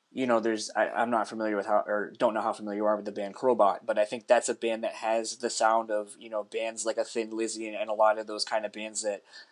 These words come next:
my parents raised me on, but still has a, a touch of newer school vibes to it that's very much like the, uh, my kind of a band, and marries those things, very much like a Ghost. It's, it's got something for everybody if you're into older music like that,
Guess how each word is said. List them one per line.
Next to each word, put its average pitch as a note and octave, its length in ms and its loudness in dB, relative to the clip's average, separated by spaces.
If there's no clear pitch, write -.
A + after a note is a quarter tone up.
my A#2 400 6
parents A2 560 -6
raised A2+ 420 -2
me D#3 240 0
on, G#2 440 0
but C#3+ 180 2
still C3+ 240 4
has B2+ 180 6
a, A2 140 2
a A#2 80 2
touch - 380 -2
of G#2+ 360 -2
newer B2+ 680 4
school A2+ 500 2
vibes G#2 440 2
to A2 160 0
it G2 140 -6
that's - 300 0
very A2+ 300 2
much A2 240 0
like G#2+ 140 -2
the, A2 200 0
uh, G#2+ 100 4
my A2 440 4
kind G#2 260 -4
of G2 120 -6
a G2 60 0
band, G2 500 -8
and A#2 360 -2
marries A#2 380 2
those A2+ 160 0
things, A#2 200 -4
very G3+ 140 6
much D#3+ 160 6
like A#2 120 0
a A2 40 2
Ghost. G#2 440 0
It's, A#2 180 -4
it's G#2+ 100 -4
got C3 220 10
something C3+ 280 0
for A#2+ 200 4
everybody A#2 420 6
if G#2+ 100 -2
you're A#2+ 160 0
into A#2 200 -2
older A#2 420 2
music A2 320 -4
like G#2 180 0
that, A2 360 0